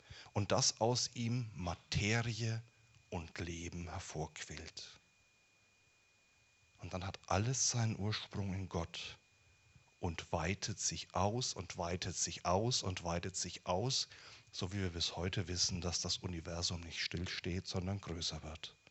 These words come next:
Und am Anfang ist der Doppelpunkt. Da macht Gott den Anfang. Am Anfang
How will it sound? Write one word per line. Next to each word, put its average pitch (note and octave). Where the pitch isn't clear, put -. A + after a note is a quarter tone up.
Und F#2+
am F2
Anfang B2
ist -
der C3
Doppelpunkt. E2+
Da G#2
macht B2+
Gott -
den A#2
Anfang. F#2
Am E2+
Anfang G#2+